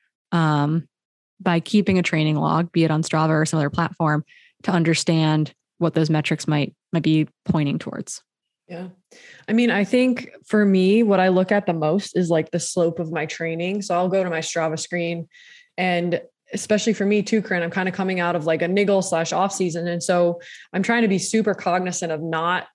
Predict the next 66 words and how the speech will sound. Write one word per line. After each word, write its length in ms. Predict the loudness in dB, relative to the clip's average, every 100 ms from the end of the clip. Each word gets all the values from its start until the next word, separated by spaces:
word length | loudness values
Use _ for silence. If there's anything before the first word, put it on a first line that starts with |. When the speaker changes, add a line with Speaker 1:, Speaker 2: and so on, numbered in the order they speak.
| _ -8
Speaker 2:
having 440 | -2 0 0 0
really 220 | 2 2 2
steep 400 | -2 -6 -6 -6
slopes. 480 | -2 0 0 -2
And 140 | -2 0
what 100 | 2
I 80 | 2
mean 200 | 2 2
by 120 | 2
that 280 | 2 2 0
is, 120 | 2
like, 260 | 0 -2 -10 -20 -12 -2
I 80 | 2
don't 160 | 2
wanna 200 | 4 4
go 220 | 4 4 2
from 240 | 0 2
one, 380 | 2 4 2 0
one 220 | 0 4
week, 240 | 4 4 2
my 140 | 2
weekly 280 | 2 2 2
mileage 380 | 2 2 2 0
is 140 | 0
thirty-five 580 | 0 0 0 0 2 2
and 100 | 4
the 60 | 2
next 260 | 0 0
week's 220 | -4 -2
fifty, 520 | -2 -2 -2 -10 -10 -4
right? 220 | 0 0
I 80 | 2
don't 200 | 0 2
want 240 | 0 0 -2
that 200 | -4 -8
steep 380 | -6 -4 -6
slope. 320 | -2 0 0 0
So 240 | 0 -2 -8 -20 -10 -2
I 100 | 2
really 240 | 4 4
like 300 | 4 2 2
it. 100 | 2
It's 140 | 2 0
almost 340 | 0 0 2
like 320 | 2 0 -4 _ _ _ _ _ -4
I 220 | 0 0
am 160 | 0
trying 680 | -2 0 0 0 0 0 0
strategically 840 | 0 -4 0 2 2 2 2 0 2
to, 100 | 2
like, 260 | 2 0 -2
keep 300 | 0 0 0
that 220 | -2 -2
slope 280 | -2 -2 0
really 220 | 0 0
low. 260 | 2 2
And 140 | 2 2
so 160 | 2
if 80 | 2
I'm 240 | 0 2 2
going 320 | 2 2 2
for 100 | 0
the 120 | 2
week 260 | 2 2 0
and 100 | 0
I, 160 | -2